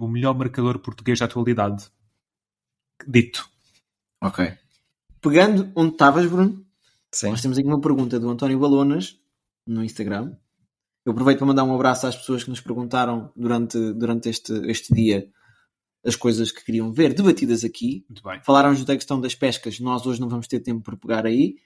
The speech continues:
Speaker 2: E da
Speaker 3: Uhum.
Speaker 2: defesa nacional e dos submarinos, também não vamos pegar aí. Mas António Balonas perguntou se não valia a pena jogar em quatro um três dois, com um falso nove, suponho eu, nesta ideologia, e um nove.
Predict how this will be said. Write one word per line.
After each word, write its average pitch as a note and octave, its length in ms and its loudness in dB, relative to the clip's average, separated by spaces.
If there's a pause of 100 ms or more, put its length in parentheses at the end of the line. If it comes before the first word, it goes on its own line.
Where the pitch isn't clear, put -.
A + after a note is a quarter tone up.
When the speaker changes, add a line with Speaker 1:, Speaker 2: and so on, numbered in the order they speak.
(420)
Speaker 2:
E A#2 120 2
da C3 80 4
Speaker 3:
Uhum. C#3 80 4
Speaker 2:
defesa D3+ 280 4
nacional D3+ 380 2
e D#3 40 6
dos D3+ 120 0
submarinos, B2 480 2
também B2+ 240 2
não C#3+ 80 2
vamos C3+ 180 0
pegar B2+ 240 0
aí. F#2 240 -4 (400)
Mas D3+ 140 4
António A3+ 260 6
Balonas A3+ 320 8
perguntou D#3+ 680 2
se - 180 -4
não F3+ 140 2
valia F#3 220 4
a F3 40 2
pena E3+ 220 0
jogar A#2+ 580 -2
em B2+ 160 -6
quatro D3+ 440 0 (100)
um E3 240 0
três D3 320 -2
dois, F#2 460 -6 (600)
com - 180 -2
um C#3 80 2
falso C3+ 440 0
nove, F3 300 4
suponho C3+ 480 0
eu, F3 180 6
nesta C3 340 -4
ideologia, B2+ 720 0
e C3 280 -4
um C#3 160 2
nove. G2+ 380 -6